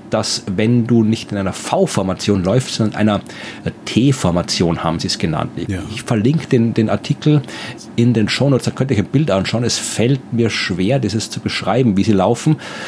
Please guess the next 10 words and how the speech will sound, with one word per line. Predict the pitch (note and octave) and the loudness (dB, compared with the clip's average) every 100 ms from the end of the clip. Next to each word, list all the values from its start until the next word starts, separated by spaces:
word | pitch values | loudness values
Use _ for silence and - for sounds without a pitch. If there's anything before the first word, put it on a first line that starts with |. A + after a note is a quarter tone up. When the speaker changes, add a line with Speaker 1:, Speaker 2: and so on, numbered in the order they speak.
| - | -6
Speaker 1:
Ähm, | A2 A2 A#2 - - - - - | 0 2 2 -2 -16 -20 -14 -10
ich | A#2 - | -10 -8
zitiere | - - C3 | -6 2 4
mal, | B2+ A#2+ - - | 4 2 0 -8
„Statt | - - D3 - | -4 -2 -2 -2
eines | A#2+ A#2 - | 0 0 0
V | - - F#2 D3 E3+ D3+ | -4 -2 2 2 2 0
laufen | A#2+ A2+ B2+ - C#3+ | 0 2 2 2 0
die | C3 B2+ B2+ | 4 2 2
fünf, | - - C#3+ F3 D#3+ - | -6 -2 0 2 0 -6